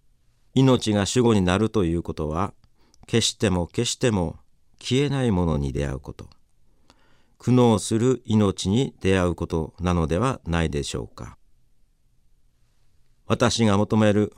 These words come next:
ものではなく、命自身が求めるものに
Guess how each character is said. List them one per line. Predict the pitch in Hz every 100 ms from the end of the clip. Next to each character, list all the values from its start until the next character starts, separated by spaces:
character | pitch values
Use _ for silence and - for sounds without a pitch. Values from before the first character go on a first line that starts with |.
| -
も | 107 104
の | 92
で | 85
は | 80
な | 80 78
く、 | 110 120 - _ _ -
命 | 120 123 - 110
自 | 113
身 | - 113 107
が | 110 127 - _ -
求 | 92 90 95
め | 92
る | 90
も | 87
の | 85 92
に | 131 -